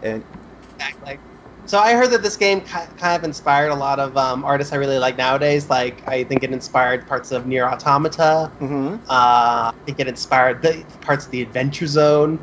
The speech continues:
Speaker 1: Mm.
Speaker 2: Um, and it's, it's, it's, it's almost as good as those things. I played, um, I played Final Fantasy seven.
Speaker 1: What's that? I've never heard of that. <laughs>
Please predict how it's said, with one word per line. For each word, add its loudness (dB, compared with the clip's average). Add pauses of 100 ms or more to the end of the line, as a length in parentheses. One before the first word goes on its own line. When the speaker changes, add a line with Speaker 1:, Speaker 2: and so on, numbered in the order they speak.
(100)
Speaker 1:
Mm. -10
Speaker 2:
Um, 2 (160)
and 4
it's, -2
it's, -14
it's, -8
it's -2
almost 2
as -6
good -2
as -4
those -2
things. -2
I 0
played, 2
um, 2 (440)
I 4
played 0
Final 2
Fantasy -2
seven. -4 (640)
Speaker 1:
What's -4
that? 2
I've 2
never 0
heard 2
of -4
that. 2 (140)
<laughs> -8